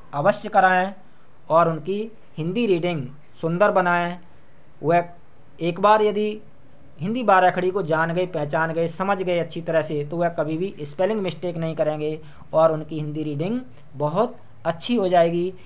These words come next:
इसलिए अपने बच्चों को हिंदी बाराखड़ी का ज्ञान अवश्य कराएं। यदि वीडियो पसंद आए तो like, comment, share, subscribe भी करें।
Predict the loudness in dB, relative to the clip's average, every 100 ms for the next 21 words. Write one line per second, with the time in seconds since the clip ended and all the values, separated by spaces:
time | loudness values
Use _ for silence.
0 | -14 -10 -6 -2 4 4 4 -2 -12 -16
1 | -16 -16 -16 -8 -4 -2 2 2 2 -4
2 | -2 -2 -2 0 2 4 2 0 -4 -4
3 | -8 -14 -16 -16 -16 -10 -4 -2 2 2
4 | 0 -6 -8 0 0 0 0 2 4 4
5 | 2 -4 -14 -6 -4 -2 -2 -2 -2 -2
6 | -2 0 4 6 6 2 -6 -12 -6 0
7 | 0 0 -2 -2 -2 -4 -10 -18 -12 -4
8 | 2 2 2 -4 -12 -6 -6 0 2 2
9 | 2 0 0 0